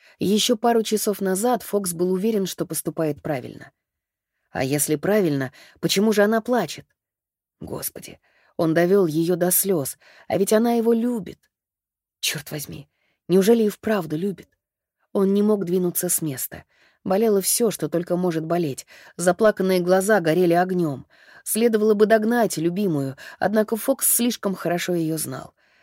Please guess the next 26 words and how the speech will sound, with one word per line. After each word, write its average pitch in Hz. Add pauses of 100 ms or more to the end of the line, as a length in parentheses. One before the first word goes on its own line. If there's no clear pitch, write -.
(240)
Он 208
не 214
найдет 226
сейчас 196
ни 190
одного 196
нужного 202
слова, 165 (240)
а 214
на 208
детский 214
лепет 220
Ханна 190
не 190
откликнется. - (540)
Фокс -
ею 240
гордился. 185 (420)
Как 165
она 160
смотрела 170
ему 165
в 151
глаза, 151 (240)
как -
отчитывала. 139